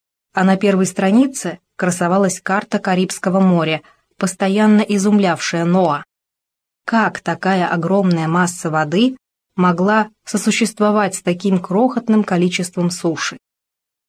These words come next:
Карта напоминала негатив карты Соскачевана,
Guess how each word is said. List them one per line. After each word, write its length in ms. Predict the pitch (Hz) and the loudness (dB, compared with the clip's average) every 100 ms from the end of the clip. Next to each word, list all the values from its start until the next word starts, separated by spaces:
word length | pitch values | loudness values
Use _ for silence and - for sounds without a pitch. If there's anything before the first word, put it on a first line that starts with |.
| _ _ - | _ _ -6
Карта 560 | 226 254 254 - 156 - - | 0 0 0 -4 -4 -6 -2
напоминала 500 | 180 190 190 208 220 | 0 2 4 4 6
негатив 640 | 214 208 196 190 240 233 | 6 4 2 2 0 0
карты 520 | - 208 208 208 214 214 _ _ | -2 -2 -2 0 -2 -2 _ _
Соскачевана, 1000 | - 220 214 - 226 175 - 147 151 165 | -6 -4 -2 -2 -4 -2 -4 -6 -6 -10